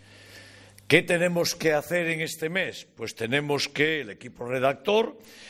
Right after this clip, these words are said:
eh, preparar el documento incorporando ya todas aquellas cuestiones que aparecen en los informes de Aviación Civil, de la Xunta de Galicia y de Costas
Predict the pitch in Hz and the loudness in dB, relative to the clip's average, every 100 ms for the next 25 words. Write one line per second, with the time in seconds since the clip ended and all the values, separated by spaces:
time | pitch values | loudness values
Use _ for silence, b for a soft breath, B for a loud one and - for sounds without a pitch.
0 | B 110 113 123 123 139 160 131 110 113 | B -2 2 0 2 2 2 0 -6 -12
1 | 110 120 135 127 - 143 143 147 143 127 | -10 -4 -4 -4 2 2 0 -8 -8 0
2 | 147 - 156 156 190 190 190 196 208 214 | 0 0 2 4 2 2 -2 0 0 0
3 | - - b b b b _ 165 175 175 | -4 -14 b b b b _ 0 2 0
4 | - 139 175 175 170 - 175 - 190 196 | -4 -8 -6 -4 -4 -4 -8 -2 0 2
5 | 202 - - B - 151 - - 165 - | 2 0 -4 B 0 0 2 -2 -2 0
6 | 175 - B B - 139 143 139 139 139 | -4 -4 B B -2 0 0 0 -4 -2
7 | 160 170 165 165 120 156 175 175 - - | -2 -2 -2 -6 -2 0 0 -2 -14 -20
8 | - - 110 113 107 123 117 147 160 214 | -10 -2 0 0 0 -2 -2 -2 0 0
9 | 214 220 - B B - 127 120 - 147 | 0 -2 -6 B B -2 0 0 -2 -6
10 | 139 156 156 160 170 170 180 190 - B | -2 0 2 -2 -6 -8 -2 -2 -2 B
11 | - 135 131 - 139 - - 131 - | -16 -6 -4 0 0 2 0 0 -2